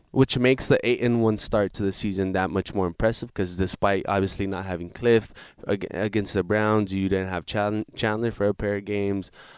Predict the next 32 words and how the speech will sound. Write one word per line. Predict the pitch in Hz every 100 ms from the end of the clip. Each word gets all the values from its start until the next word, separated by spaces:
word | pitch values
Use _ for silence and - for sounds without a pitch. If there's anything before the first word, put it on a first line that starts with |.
| -
All | 110 127
these | 139 -
things, | 139 123 120 113 104 - - - - - _ - - _ - - _ _ _ _ _ -
I | 110
know | 123 120
we're |
gonna | 113 107
talk | 110 101
about | 98 90
power | 107 101 101
rankings | 98 98
at | 95 82
some | - 101
point, | - 98 98
'cause | 98 95
I |
know | 95 95 95
it, | -
it | 104
makes | 104 101 -
you | 101
mad, | 92 90
Paul, | - 92 92
especially | 90 101 - 101 104 104
when | 101 92
it |
comes | 101 98 -
to | 101
Sports | 95 - 104 -
Illustrated. | 104 101 - 98 95 98 - - - - _ _ _ -
People | 202 233
just, | 208 185